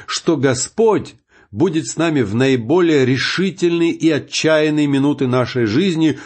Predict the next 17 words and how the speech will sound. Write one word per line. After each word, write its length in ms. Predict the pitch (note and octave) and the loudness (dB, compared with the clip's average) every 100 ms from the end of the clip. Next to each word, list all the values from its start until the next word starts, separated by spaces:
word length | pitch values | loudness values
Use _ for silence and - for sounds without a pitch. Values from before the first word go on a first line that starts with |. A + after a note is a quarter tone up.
| - _ | -20 _
точно 460 | F#3+ G3 - F#3+ | 0 0 -2 -2
так 420 | F#3+ - D#3+ A#2+ E2 | -2 0 0 0 -2
же, 240 | E2 E2 - - | -4 -6 -10 -6
как 240 | C#3 C#3 | -4 0
Он 180 | C3 A#2 | 0 0
был 240 | G#2 C#3 C3 | 0 0 0
тогда 640 | A#2+ G2 F#2+ C#3 D3+ D3 | -2 -2 -2 0 2 0
со 180 | B2+ C3 | -4 -4
своим 580 | - G#2 A2+ B2+ B2 B2 _ - | -2 0 2 2 -2 -8 _ -6
оступившимся 960 | G#2+ - A#2 - A2 G#2 - F#2+ - | -4 -4 -8 -4 -2 -2 -2 -4 -2
учеником 560 | G2 - F#2+ E2+ G2 E2 | -2 -2 -4 -2 -4 -4
Петром. 540 | F2+ - E2 C#2+ C2+ _ _ _ _ _ _ _ _ _ | -8 -6 -6 -6 -12 _ _ _ _ _ _ _ _ _
На 240 | F2+ F#2+ B2+ | -8 -2 0
этом 580 | F#3+ G3+ G3 F#3 F3+ - | 0 0 0 0 -4 -6
мы 260 | A2+ E3 | -2 0
закончим 720 | F#3+ E3+ F3 F#3+ E3+ - F#2 E2 | 2 0 0 0 0 -2 -6 -6
сегодня. 680 | - A2 G#2 E2+ D2+ D2 | -2 0 0 -2 -6 -12